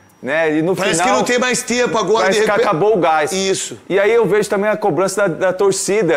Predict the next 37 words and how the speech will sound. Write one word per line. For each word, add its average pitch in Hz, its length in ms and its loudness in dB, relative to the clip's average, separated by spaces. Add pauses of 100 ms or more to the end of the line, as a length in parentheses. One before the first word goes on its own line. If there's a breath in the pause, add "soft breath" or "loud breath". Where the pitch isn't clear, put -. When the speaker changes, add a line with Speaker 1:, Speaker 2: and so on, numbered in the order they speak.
Speaker 1:
né? 165 580 0
Indo 180 120 -2
lá 185 160 0
protestar 180 760 0
e - 20 -2
tal, 190 160 -2
isso 214 140 -4
acaba 208 220 -2
até 214 180 -2
atrapalhando 202 680 -2
o 160 160 0
time 170 140 -4
Speaker 2:
Isso. 165 100 -2
Speaker 1:
do - 40 -2
Botafogo, 254 420 -2
que 359 80 -4
era 247 140 2
líder. 170 340 0
Speaker 2:
Até 208 160 -4
porque 240 160 -2
ninguém 254 200 0
esperava 226 380 -2
que 190 60 -4
o 220 40 0
Botafogo 214 400 0
ia 254 60 0
ser 233 140 -2
campeão. 170 440 -2
Speaker 1:
Agora, 156 380 2
eu 196 260 2
vejo 185 300 0
que 175 120 -4
briga 160 380 0
pelo 165 220 -2
campeonato 139 720 -2 (260)
o 151 80 -10
Palmeiras, 170 800 0